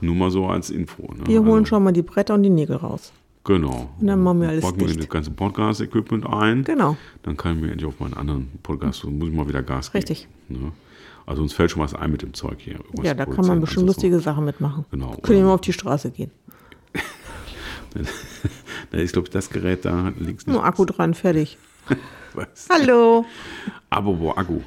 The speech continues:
Speaker 2: Der Straßenpodcast, das wäre doch auch mal so. Dann nimmt man so ein Trüppchen
Speaker 1: Das ist ja
Speaker 2: irgendwie.
Speaker 1: total orgi-, das hat ja noch nie einer
Speaker 2: Hat noch
Speaker 1: gemacht.
Speaker 2: keiner gemacht?
Speaker 1: Straßeninterviews, das ist komplett
Speaker 2: Nee, nicht
Speaker 1: neu.
Speaker 2: Interviews,
Speaker 1: Ach so.
Speaker 2: sondern dass man irgendwie drei, vier Leute sich schnappt und mit denen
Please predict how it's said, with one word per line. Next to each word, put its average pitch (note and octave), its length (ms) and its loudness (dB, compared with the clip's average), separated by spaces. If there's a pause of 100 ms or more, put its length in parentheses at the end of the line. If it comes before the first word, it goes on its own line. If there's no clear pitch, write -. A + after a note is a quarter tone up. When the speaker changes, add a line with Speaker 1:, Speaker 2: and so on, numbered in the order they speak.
(120)
Speaker 2:
Der A#3 100 -2
Straßenpodcast, A3+ 840 -2
das A3+ 200 -8
wäre F4 80 -2
doch C#4+ 120 -2
auch E3 100 -2
mal F3+ 120 0
so. E3 160 -2 (240)
Dann G#3 120 2
nimmt A#3+ 120 0
man A#3+ 100 4
so G3 60 4
ein F3+ 160 4
Trüppchen E4+ 540 0
Speaker 1:
Das F#3+ 60 0 (100)
ist C#4 80 2
ja C4+ 60 2
Speaker 2:
irgendwie. C#4 220 0
Speaker 1:
total C4+ 260 -4
orgi-, C#2+ 280 -8
das - 220 -14
hat - 100 -8
ja D#2 60 -4
noch D2 140 -4
nie F#2 300 -2
einer - 260 -2
Speaker 2:
Hat A3 80 2
noch A3 100 4
Speaker 1:
gemacht. A3 160 2
Speaker 2:
keiner A3 240 2
gemacht? G#3+ 260 0
Speaker 1:
Straßeninterviews, - 800 -6
das - 80 -14
ist - 80 -12
komplett - 320 0
Speaker 2:
Nee, B3 80 6
nicht C#4 160 6
Speaker 1:
neu. - 60 2
Speaker 2:
Interviews, G#3 460 6
Speaker 1:
Ach - 20 -4
so. G#3+ 60 2
Speaker 2:
sondern G#3 180 4
dass G#3 100 0
man G#3+ 240 2
irgendwie G#3+ 300 4
drei, G#3 240 2
vier A3 220 2
Leute G3+ 280 2
sich G#3+ 220 -4
schnappt A3+ 400 0
und G#3 160 2
mit G3+ 200 0
denen A3 480 2